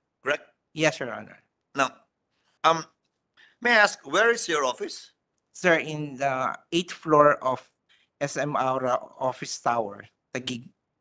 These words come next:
Speaker 2: sir.
Speaker 1: Previous to that?
Speaker 2: Sir,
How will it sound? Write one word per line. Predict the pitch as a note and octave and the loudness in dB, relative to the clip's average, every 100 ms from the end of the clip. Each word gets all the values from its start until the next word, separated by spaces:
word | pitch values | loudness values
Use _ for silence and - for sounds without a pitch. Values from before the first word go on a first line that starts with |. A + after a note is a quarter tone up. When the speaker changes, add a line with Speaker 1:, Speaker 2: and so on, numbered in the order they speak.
| _ | _
Speaker 2:
sir. | - A2+ - _ _ _ _ _ _ _ D3 | -6 -6 -6 _ _ _ _ _ _ _ 4
Speaker 1:
Previous | D3+ C#3+ C3+ C3+ | 6 4 0 4
to | |
that? | A#2+ C3 - _ _ _ _ _ - | 6 6 2 _ _ _ _ _ -8
Speaker 2:
Sir, | - E3+ | 0 0